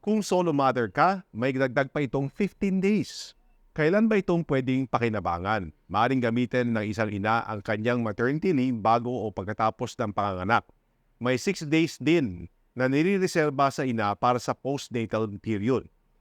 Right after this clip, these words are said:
Hinding-hindi maaring bawasan ang sahod ng isang babae habang nasa maternity leave siya.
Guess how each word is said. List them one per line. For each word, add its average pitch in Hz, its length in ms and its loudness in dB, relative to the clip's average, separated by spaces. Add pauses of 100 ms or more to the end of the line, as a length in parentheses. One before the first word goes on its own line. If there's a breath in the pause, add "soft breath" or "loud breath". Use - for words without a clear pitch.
(160)
Hinding-hindi 156 720 2
maaring 139 320 2
bawasan 123 560 2
ang 117 80 -4
sahod 123 400 0
ng 123 80 -2
isang 131 320 -4
babae 143 480 2 (400)
habang 175 320 2
nasa 160 240 2
maternity 123 560 0
leave 101 160 -2
siya. 123 400 0